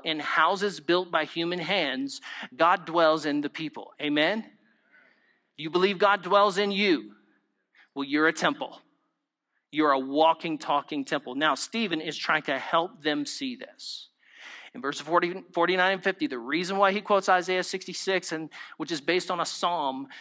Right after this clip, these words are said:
the reason he quotes this is because he's trying to help these men whose identity is tied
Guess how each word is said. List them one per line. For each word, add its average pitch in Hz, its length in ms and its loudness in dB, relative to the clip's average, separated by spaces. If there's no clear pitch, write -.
the 156 80 -4
reason 180 380 -2
he 196 140 -4
quotes 214 300 0
this 160 180 -6
is 147 80 -12
because - 320 -6
he's 156 160 -10
trying 190 380 -2
to 202 80 0
help 185 320 -6
these 165 260 -8
men 156 400 -2
whose 151 480 -10
identity 180 840 -2
is - 160 -2
tied 160 880 0